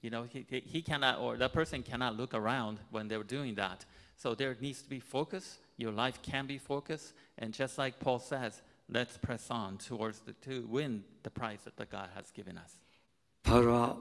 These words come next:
Speaker 2: もう召される直前に、「私は信仰を守り通した。今や義の冠が私を待っているばかりである」とそのように言いましたが、私たちもこのですね、信仰、与えられている信仰を守り通して、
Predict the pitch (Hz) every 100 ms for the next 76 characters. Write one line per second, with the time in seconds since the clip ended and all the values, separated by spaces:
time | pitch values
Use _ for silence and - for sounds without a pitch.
0 | - 127 110 107 127 151 151 151 135 135
1 | 127 143 156 147 156 - - - - _
2 | - 131 165 165 185 165 170 180 - 196
3 | 185 180 226 226 226 226 - 147 131 -
4 | - - - - 160 160 139 139 165 156
5 | - 147 143 147 147 143 147 156 - 147
6 | 151 151 139 139 135 135 139 135 135 127
7 | 123 123 113 131 131 117 120 113 - -
8 | - - - - - - - 147 147 175
9 | 160 147 156 151 147 143 - - - 147
10 | 135 131 143 - - - - - 110 156
11 | 160 - 156 160 151 151 147 147 - -
12 | - - 135 131 127 143 139 - 127 -
13 | 143 143 175 185 - 170 156 - -